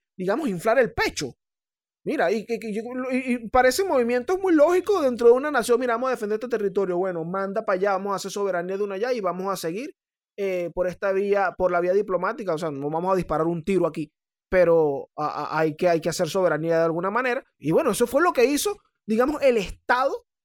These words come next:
en ese momento. Por un lado, envió a la Fuerza Armada a través del ministro de Defensa y por otro lado estaba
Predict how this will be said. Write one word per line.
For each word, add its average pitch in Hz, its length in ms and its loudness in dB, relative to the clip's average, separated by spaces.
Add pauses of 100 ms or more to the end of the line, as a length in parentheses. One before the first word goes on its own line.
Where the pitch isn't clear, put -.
(140)
en 202 180 -2
ese 220 200 -2
momento. 196 540 -4 (440)
Por 175 160 4
un 208 200 4
lado, 214 480 4
envió 175 280 0
a 190 40 2
la 160 100 -2
Fuerza 170 260 -4
Armada 208 220 0
a 180 60 -2
través 156 220 -2
del 196 100 -2
ministro 175 380 -4
de 190 80 2
Defensa 175 400 -4
y - 20 -10
por 170 180 -2
otro 170 180 -2
lado 180 300 0
estaba 170 480 -4